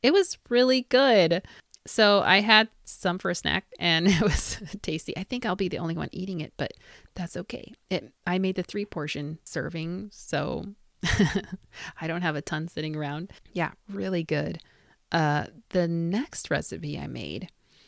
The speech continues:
was for corn mexicali. I don't know if this is supposed to be a combination of Mexico, California, or something, but it is a corn dish, obviously, corn mexicali.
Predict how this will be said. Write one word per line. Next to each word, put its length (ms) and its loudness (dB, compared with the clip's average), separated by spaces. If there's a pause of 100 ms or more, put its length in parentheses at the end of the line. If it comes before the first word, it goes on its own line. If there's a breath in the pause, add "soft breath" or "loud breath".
(160 soft breath)
was 280 0
for 200 -6
corn 600 -2 (160)
mexicali. 880 -6 (560)
I 80 -4
don't 140 0
know 100 2
if 120 -2
this 180 -6
is 140 -6
supposed 280 -4
to 40 -12
be 100 -2
a 40 -4
combination 540 -2
of 260 -8 (160)
Mexico, 600 -6
California, 920 -2 (640 soft breath)
or 120 -4
something, 580 -8 (420 loud breath)
but 560 2
it 240 -2
is 240 -6
a 40 -12
corn 300 0
dish, 400 -6 (140)
obviously, 460 -10
corn 360 -8
mexicali. 680 -10